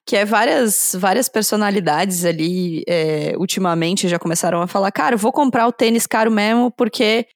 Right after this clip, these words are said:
eu sonhei com esse tênis muito, eu não tinha acesso a isso aqui, eu vou comprar." Sabe? Dane-se, assim. E eu acho que tem uma discussão muito boa aí, assim, de o consumo, ele é um marcador social.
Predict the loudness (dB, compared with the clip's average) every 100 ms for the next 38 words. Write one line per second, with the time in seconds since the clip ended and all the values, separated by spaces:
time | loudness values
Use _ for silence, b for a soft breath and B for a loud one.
0 | 0 0 2 0 2 0 0 -2 0 0
1 | 0 2 2 4 2 2 2 0 0 0
2 | 2 0 0 0 -2 -2 -2 0 0 -2
3 | -2 -2 -2 -2 -2 -4 _ -8 -2 2
4 | 2 0 0 2 2 0 -2 -4 -4 -6
5 | -8 _ _ 0 0 0 0 0 0 -2
6 | -2 2 2 2 0 2 4 2 2 0
7 | -2 0 0 -2 -2 0 0 0 -4 -8
8 | -2 0 2 2 2 2 2 0 -2 -4
9 | 0 2 4 4 2 2 2 2 0 0
10 | 2 2 2